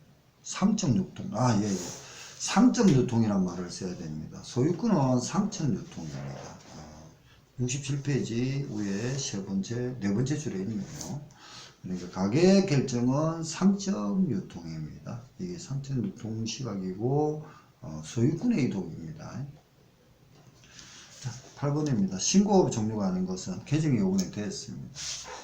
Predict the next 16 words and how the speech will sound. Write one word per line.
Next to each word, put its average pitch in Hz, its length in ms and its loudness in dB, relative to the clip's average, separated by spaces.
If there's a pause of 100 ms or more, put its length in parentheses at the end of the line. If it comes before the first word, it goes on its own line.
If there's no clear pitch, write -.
(160)
물론 180 440 8
매너니까 113 760 6
육상해수 131 600 2
양식과 123 1160 2
구획업이 135 560 4
매너죠. 98 440 2
십 120 220 -2
톤 123 160 2
이상, 113 240 0
십 - 200 -8
톤 98 160 0
미만 104 340 -2
구획 104 480 -2
양-, 92 180 -4 (380)
육상해수 104 640 -2
양식. 92 460 -2